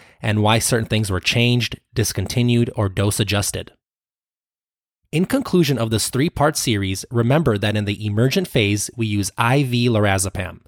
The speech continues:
at zero point one milligrams per kilogram or I M midazolam at zero point two milligrams per kilogram. Both agents and routes are safe and effective,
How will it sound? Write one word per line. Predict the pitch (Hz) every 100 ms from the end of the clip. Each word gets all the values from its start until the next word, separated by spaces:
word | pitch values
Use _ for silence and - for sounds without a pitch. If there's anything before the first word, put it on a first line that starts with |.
| _ _ -
at | 110 98
zero | 113 117 117
point | - 101 101
one | 113 131 113
milligrams | 107 104 104 104 -
per | 110
kilogram | - 123 127 127 131 139 _ _ _ -
or | 139 143 135
I | 120 113 113
M | 135 131 123
midazolam | 110 101 113 147 139 101 92 92
at | 113 104
zero | 95 104 104
point | - 107 95 -
two | - 175 110
milligrams | 104 101 98 95 -
per | 104
kilogram. | - 95 95 90 - _ _ _ - - - -
Both | - 127 117
agents | 120 139 127
and | 117
routes | 107 110 127
are | 110
safe | 98 - 120 -
and | 101
effective, | - 156 - 101 101